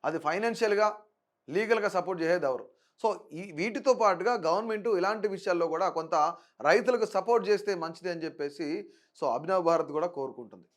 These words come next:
ప్రతి ఒక్కళ్ళు కూడా ఆర్టిఫిషియల్ ఇంటెలిజెన్స్ వ్యవసాయంలో ఏ విధంగా ఉంది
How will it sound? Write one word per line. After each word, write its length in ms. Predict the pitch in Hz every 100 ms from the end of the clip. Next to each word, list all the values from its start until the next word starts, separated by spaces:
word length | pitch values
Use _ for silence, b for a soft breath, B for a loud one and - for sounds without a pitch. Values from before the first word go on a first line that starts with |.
| -
ప్రతి 200 | 127 220
ఒక్కళ్ళు 280 | 220 220 196
కూడా 220 | 202 214 - b b -
ఆర్టిఫిషియల్ 640 | 165 220 247 208 214 220
ఇంటెలిజెన్స్ 500 | 190 180 196 190 180
వ్యవసాయంలో 640 | 156 156 175 190 180 180 185
ఏ 180 | 143 165
విధంగా 380 | 175 175 170 160
ఉంది 300 | 151 151